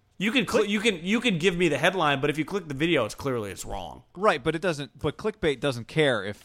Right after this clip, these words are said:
Speaker 2: you find out that it's wrong once you click it. Clickbait is just the headline that says
Speaker 1: I would
Speaker 2: whatever
Speaker 1: agree.
Speaker 2: it
Speaker 1: I
Speaker 2: says
Speaker 1: guess
Speaker 2: to
Speaker 1: my,
Speaker 2: get you
Speaker 1: my
Speaker 2: to click.
Speaker 1: overall point, though, on the clickbait for the video, it's just easier for, especially the younger generation,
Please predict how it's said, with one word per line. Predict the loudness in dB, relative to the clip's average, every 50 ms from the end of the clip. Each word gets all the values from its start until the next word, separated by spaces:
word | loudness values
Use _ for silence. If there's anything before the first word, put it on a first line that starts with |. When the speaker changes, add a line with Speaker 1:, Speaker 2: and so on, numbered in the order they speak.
| -16
Speaker 2:
you | -14 -12 -12
find | -10 -8 -8 -8 -6 -6
out | -8 -10 -8 -10
that | -10 -12
it's | -12 -10 -8
wrong | -6 -6 -6 -6
once | -8 -10 -12 -14
you | -16
click | -18 -14 -14 -14 -14
it. | -14 -18 -18 _ _ _ _ _ _ _ _ -20 -20 _ _ -20 _ _ _ _ -20 -20 -20 _ _ _ _ _ _ _ _ _ _ _ _ _ -4
Clickbait | -4 -2 -2 2 2 2 2
is | 0 -2
just | -4 -6 -6 -6
the | -6 -6
headline | -2 -2 -2 -2 -2 -4 -4 -4 -6 -6
that | -10 -14 -14
says | -12 -10 -10 -10 -10 -10 -14 -16 -20 -20 _ _ _ _ _ _ -12 -12 -10 -10 -12 -14 -18 -20 -20 -20 -20 -20 -20 -10 _ 4
Speaker 1:
I | 6 6
would | 6
Speaker 2:
whatever | 6 4 2 2
Speaker 1:
agree. | 0 2
Speaker 2:
it | 4
Speaker 1:
I | 4
Speaker 2:
says | 4 4
Speaker 1:
guess | 4 4
Speaker 2:
to | 4
Speaker 1:
my, | 4 4 4
Speaker 2:
get | 4
you | 4
Speaker 1:
my | 4 4
Speaker 2:
to | 4 4
click. | 4 2 2
Speaker 1:
overall | 4 4 2 2
point, | 2 2 0 0 2 4
though, | 4 4 4
on | 2 0
the | -4
clickbait | -2 -2 -2 0 2 0 0 0
for | -2
the | -8 -6
video, | -4 -4 -2 0 2 2 0 -2 -4
it's | -8 -6 -6
just | -8 -8 -10 -10
easier | -6 -2 -2 -2 0 0 -2 -2
for, | -2 -2 -2 0 0 0 -2 -4
especially | -4 -2 -2 -2 0 0
the | -2 0
younger | 0 -2 -2 -4
generation, | -4 -4 -4 -2 -2 -2 -4 -4 -6 -8 -12